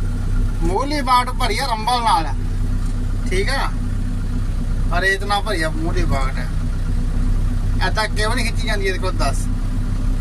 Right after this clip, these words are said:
ਆਇਆ ਝੋਟਾ, ਝੋਟਾ, ਕਾਸ਼ਦੀਪ ਝੋਟਾ। ਐਂ ਖਿੱਚੀ ਫਿਰਦੀ ਆ ਬਿਨਾਂ ਲੋਡ ਤੋਂ। ਤੱਕ।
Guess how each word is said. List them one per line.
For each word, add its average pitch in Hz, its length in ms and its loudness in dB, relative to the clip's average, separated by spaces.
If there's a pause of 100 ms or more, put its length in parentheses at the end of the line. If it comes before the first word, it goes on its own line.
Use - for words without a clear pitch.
(360)
ਆਇਆ 202 320 0
ਝੋਟਾ, 247 680 -2 (180)
ਝੋਟਾ, 208 520 0 (560)
ਕਾਸ਼ਦੀਪ 233 960 0
ਝੋਟਾ। 175 500 0 (680)
ਐਂ 311 180 -2
ਖਿੱਚੀ 302 280 0
ਫਿਰਦੀ 254 380 -2
ਆ 330 340 0
ਬਿਨਾਂ 285 420 2 (480)
ਲੋਡ 247 380 2
ਤੋਂ। 247 440 0 (880)
ਤੱਕ। 330 200 -2